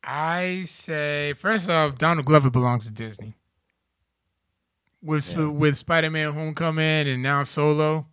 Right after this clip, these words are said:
Speaker 2: Oh, he's, he's kicking up, as he should.
Speaker 1: He, he belongs to Disney at this point.
Speaker 2: <laughs>
Speaker 1: Um,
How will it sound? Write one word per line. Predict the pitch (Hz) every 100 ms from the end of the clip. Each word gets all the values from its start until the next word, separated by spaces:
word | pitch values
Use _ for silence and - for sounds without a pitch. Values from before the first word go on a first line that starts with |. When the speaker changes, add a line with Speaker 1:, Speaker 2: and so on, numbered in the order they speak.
| -
Speaker 2:
Oh, | 147 165
he's, | 196
he's | - 226
kicking | - - 240 226
up, | 262 - _
as | - 127
he | 147
should. | 143 - 170 90 _
Speaker 1:
He, | _ 165 170 165
he | 147 160
belongs | 156 147 135
to | 123
Disney | 123 123 110 110
at | 104
this | 107
point. | - 107 107 -
Speaker 2:
<laughs> | - 127 - 147 - 143 - _ - - _ _ _ _ _ _ _ _ _ _ - _ _ _ _ _ _
Speaker 1:
Um, | - 131 131 135 135 135 135 135 131 131 131 131